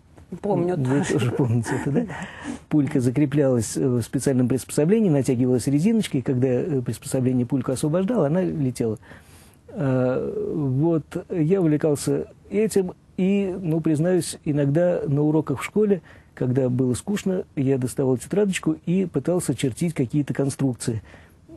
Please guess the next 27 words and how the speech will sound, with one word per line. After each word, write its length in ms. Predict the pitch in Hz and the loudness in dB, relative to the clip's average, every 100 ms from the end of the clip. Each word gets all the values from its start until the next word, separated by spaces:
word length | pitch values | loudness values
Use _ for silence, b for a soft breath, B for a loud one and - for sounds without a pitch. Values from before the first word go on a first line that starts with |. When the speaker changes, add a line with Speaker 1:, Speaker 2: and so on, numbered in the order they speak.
| 208 | -8
Speaker 2:
Ну, 440 | 156 151 143 165 143 160 | -6 -2 0 0 -2 -4
наверное, 400 | 147 147 143 143 | -2 0 2 2
большинство 480 | 131 139 - 147 151 | 2 0 -2 -2 0
из 100 | 135 | 2
них, 140 | 127 113 | 0 0
конечно, 320 | 139 117 139 | 0 0 0
не 140 | 131 | 2
было 160 | 123 127 | 2 2
реализовано, 500 | 127 143 170 240 185 | 4 2 2 2 2
но, 60 | 147 | 2
тем 200 | 185 180 | 0 2
не 80 | |
менее, 280 | 160 160 143 - B B | 2 2 0 -4 B B
это 180 | - 143 | -4 -2
доставляло 500 | 139 131 156 143 135 | -2 0 2 4 4
мне 120 | 127 127 | 2 2
большое 320 | 135 123 135 | 2 2 2
удовольствие. 600 | 131 165 247 - 196 180 170 | 2 4 2 2 0 0 -2
Вот, 420 | - 170 127 131 - - | -4 -4 -2 -4 -6 -8
э, 500 | 139 131 127 120 123 | -2 0 0 0 0
я 200 | 120 147 | 0 0
как-то 280 | 143 139 - | -2 -4 -2
вот 120 | 131 | 0
жил 240 | 120 151 139 | 2 2 2
в, 380 | 113 147 131 120 | 0 -2 -4 -2
в 40 | |
этом 280 | 127 123 107 | -2 -2 -4